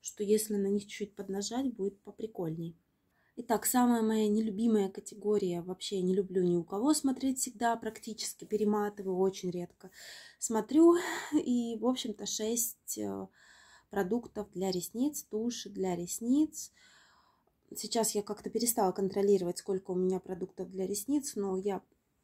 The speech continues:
всегда заканчиваю один, два, ну, в основном у меня бывает черная или коричневая тушь сразу,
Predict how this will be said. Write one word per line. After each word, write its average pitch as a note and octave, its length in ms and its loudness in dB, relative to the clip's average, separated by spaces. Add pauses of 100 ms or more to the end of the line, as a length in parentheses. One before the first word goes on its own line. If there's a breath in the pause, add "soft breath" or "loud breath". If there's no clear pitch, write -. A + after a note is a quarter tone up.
(220)
всегда A#3 420 0
заканчиваю C4 720 0
один, A#3+ 500 4
два, A3+ 440 0
ну, G#3 440 -2
в - 20 -18
основном A3 380 -2
у F#3+ 40 4
меня F#3+ 120 2
бывает F#3 400 -2
черная C4+ 380 0
или F3+ 60 0
коричневая E3+ 680 -6
тушь - 480 -2 (180)
сразу, G#3 640 -6